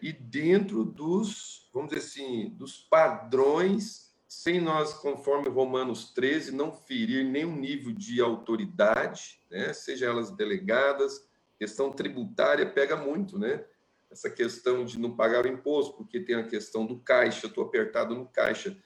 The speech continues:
Então, é, todo mundo, é, é, tem áreas que a gente não pode fazer uma salada de fruta.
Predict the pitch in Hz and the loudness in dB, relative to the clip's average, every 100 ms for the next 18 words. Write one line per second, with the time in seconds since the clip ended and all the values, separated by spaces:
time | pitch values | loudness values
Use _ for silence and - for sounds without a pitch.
0 | _ _ _ 127 - 170 165 - - - | _ _ _ -8 0 2 2 0 -8 -4
1 | 120 123 127 - 170 151 151 175 170 135 | 2 4 4 0 -2 -4 -2 -2 -2 -2
2 | - - _ _ - - - - - 104 | -4 -10 _ _ -2 0 0 -2 -6 -6
3 | 98 - 151 156 170 170 120 - - 135 | -2 0 4 4 6 6 4 2 -6 -8
4 | 151 - 151 - 165 165 147 147 143 139 | -8 -8 -10 -4 -4 -2 -4 0 0 0
5 | - 123 131 120 113 123 117 101 - 80 | 2 6 4 2 -2 -6 -6 -6 -2 -2